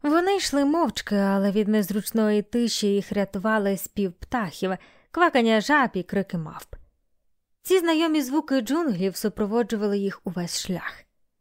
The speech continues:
Час від часу Рафаель озирався через плече і дивився на дівчину,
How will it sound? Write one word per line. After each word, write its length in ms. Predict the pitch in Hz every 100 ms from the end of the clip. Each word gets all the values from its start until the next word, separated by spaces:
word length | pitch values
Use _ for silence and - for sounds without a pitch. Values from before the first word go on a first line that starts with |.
| _ _ _ _ _ _ _ _ _ _ -
Час 240 | 427 453
від 140 | 359 -
часу 320 | 427 - 220
Рафаель 380 | 208 208 226 220
озирався 520 | 208 240 269 208 196
через 360 | - 190 190 -
плече 520 | 202 196 - 262 220
і 60 |
дивився 480 | 170 180 185 170 -
на 140 | 190 208
дівчину, 640 | 269 180 - 170 175